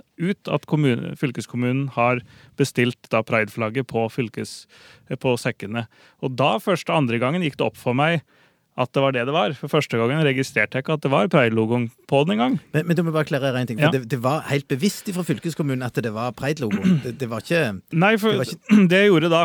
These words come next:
Speaker 1: fordi at, eh, det, hvis jeg da gikk rett ut og bare skjøt på, «Se her, her er Pride-flagg på skolen, eh, skolesekken», så, så, så jeg har jo brent meg noen ganger ved å være tidlig ute i, i media. Så det jeg gjorde var at jeg ringte fylkeskommunen, og jeg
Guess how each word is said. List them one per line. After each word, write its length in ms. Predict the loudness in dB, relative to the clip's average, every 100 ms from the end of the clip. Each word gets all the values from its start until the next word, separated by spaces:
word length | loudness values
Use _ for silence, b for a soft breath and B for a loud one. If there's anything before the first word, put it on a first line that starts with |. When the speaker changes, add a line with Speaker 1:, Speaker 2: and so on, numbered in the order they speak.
| 0 -2
Speaker 1:
fordi 180 | 0 0
at, 160 | 0 -4
eh, 140 | -6 -8
det, 160 | -12 -16 -16 -18 -2
hvis 220 | 0 2
jeg 160 | 4 6
da 80 | 6 4 -2 -4
gikk 160 | 0 2
rett 180 | 2 0 -2
ut 300 | -2 -6 -18 -18 -8
og 80 | -2
bare 220 | 0 0 -2 -6
skjøt 540 | -10 -4 2 2 0 -4
på, 160 | -2 -2
«Se 220 | 0 2 2
her, 320 | 4 2 2 2
her 160 | 2
er 60 | 2
Pride-flagg 400 | 0 2 0 2
på 140 | -2 -2
skolen, 400 | 0 0 0 -4
eh, 160 | -8 0
skolesekken», 600 | 2 4 2 2 2 0 -4
så, 160 | 0 2 2 -2
så, 160 | -4 -6 -8 -16
så 160 | -10 -8 -6
jeg 160 | -2 0
har 140 | 0
jo 40 | 2
brent 240 | 0 -2 -2
meg 160 | 0
noen 160 | 2 2
ganger 240 | 2 0 0
ved 60 | 0
å 20 | 0
være 240 | 0 -2 -4 -4 -6 -4
tidlig 300 | -2 2 2
ute 240 | 0 -2 -2
i, 160 | -2 -4 -4 -2
i 0 |
media. 380 | 0 2 0 -2 B B B
Så 80 | 0
det 160 | 2
jeg 80 | 6
gjorde 240 | 6 6 4
var 80 |
at 80 | 4
jeg 80 | 6 6
ringte 240 | 4 2
fylkeskommunen, 720 | 2 0 -4 0 2 2 0
og 80 | 2
jeg 160 | 4